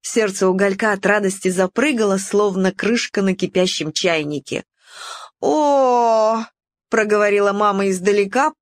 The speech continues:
потому что боялась собак больше, чем мышей и скарлатины.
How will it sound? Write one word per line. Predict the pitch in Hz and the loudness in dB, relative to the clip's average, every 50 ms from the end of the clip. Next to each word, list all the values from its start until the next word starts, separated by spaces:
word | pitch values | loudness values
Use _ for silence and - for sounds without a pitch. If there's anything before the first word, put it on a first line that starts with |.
| _ - | _ -4
потому | 240 - 247 254 247 247 247 | -2 0 2 2 2 0 -2
что | 226 - - 233 | -2 0 0 0
боялась | 220 208 208 226 226 226 269 330 359 330 277 233 - | 2 2 2 2 2 2 2 2 2 0 0 -2 -4
собак | - - 226 202 202 196 196 185 175 - - | -4 -2 0 0 2 2 2 0 0 0 -2
больше, | 196 175 185 185 208 277 320 359 359 302 - - - - 185 - - _ _ | 0 0 2 2 2 2 2 2 2 0 -2 -4 -4 -4 -6 -6 -8 _ _
чем | - - 254 233 233 | -6 -4 -2 -2 -2
мышей | 220 214 208 208 202 202 - - 277 302 302 302 - | 0 0 0 0 0 0 -2 -2 -2 -2 -2 -4 -4
и | - 240 | -6 -8
скарлатины. | - - - - 240 226 214 214 214 202 202 - - 196 165 156 156 151 - | -8 -6 -4 -2 -2 0 0 0 0 -2 -4 -4 -4 -2 -2 -2 -4 -6 -8